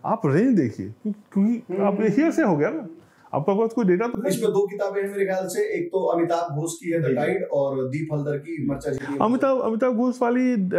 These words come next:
Speaker 1: directly उस पे नहीं है, it touched upon that।
Speaker 2: हम्म।
Speaker 1: अ, वहाँ mention करते
Speaker 2: दीप
Speaker 1: हैं।
Speaker 2: हलदर की directly।
Speaker 1: दीप हलदर की डाय-, direct उस पे है।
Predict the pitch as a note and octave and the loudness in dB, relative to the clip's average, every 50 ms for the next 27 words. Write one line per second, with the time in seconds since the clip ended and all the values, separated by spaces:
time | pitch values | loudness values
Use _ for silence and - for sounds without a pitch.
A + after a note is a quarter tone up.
0 | F3+ F3+ E3+ D3 C3+ E3 E3+ F3 F#3+ G#3+ G3+ A3 B3+ B3+ A3 - - A3+ G#3 G#3 | 2 2 2 0 0 0 0 2 0 0 2 2 2 2 2 2 0 2 2 4
1 | G3 D#3 E3+ G#3 G#3+ - _ - - - - F#3+ F#3+ - A3 A3 G#3+ A3 A#3 G#3+ | 2 2 2 0 -2 -8 _ -20 -12 0 0 0 2 2 0 0 2 0 0 0
2 | A3 A3+ G#3+ G3+ F3 C3 B2 - - - D3+ D3+ C#3+ C#3+ D#3+ F4 F4 - C#3+ C#3 | 2 2 2 4 4 4 2 2 0 -4 -12 -12 -10 -10 -10 -12 -6 -2 0 0
3 | C#3 C3+ D3 D#3+ D#3+ E3 D#3+ D#3+ D#3+ D#3 - F#3 F#3 F3+ E3+ D#3+ C#3+ C3+ G3 A3+ | 2 2 2 2 0 2 2 2 0 2 2 2 2 2 2 0 0 0 0 0
4 | A3 G3 G3 F#3+ F3+ F3+ E3+ E3+ E3+ F3 - - - - G#3 - - G#3+ G#3+ G#3+ | 2 0 0 0 0 -2 -2 -2 -2 -2 -2 -2 -2 -2 -2 0 2 2 2 2
5 | A3 G#3+ G#3 F3 D3 C#3 C3+ C3 B2+ B2+ A#2+ A2+ A2+ A2 C3+ - - - A2 G#2 | 2 2 4 4 4 2 2 2 2 2 2 2 2 0 -2 -4 -2 -4 -4 -4
6 | G#2+ | -4